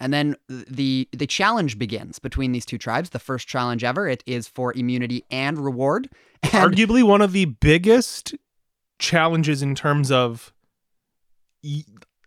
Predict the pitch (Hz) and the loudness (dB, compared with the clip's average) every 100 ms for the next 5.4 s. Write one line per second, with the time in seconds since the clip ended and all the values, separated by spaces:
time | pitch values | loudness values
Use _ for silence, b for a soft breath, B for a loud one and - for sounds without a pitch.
0 | _ _ _ _ _ _ - 165 - 196 | _ _ _ _ _ _ -8 -6 2 4
1 | 196 190 151 135 - - - - 233 220 | 4 4 0 -8 -16 -16 -12 -2 2 2
2 | 180 - 160 143 104 - - 185 185 180 | 0 0 0 0 -2 -10 -4 -2 0 0
3 | 170 165 151 139 143 127 - 117 101 78 | 0 0 0 -2 -2 -4 -4 -8 -8 -8
4 | 139 113 - 127 104 95 95 139 143 135 | -6 -6 -6 -6 -6 -10 -8 -6 -4 0
5 | 127 110 104 | 0 -2 -10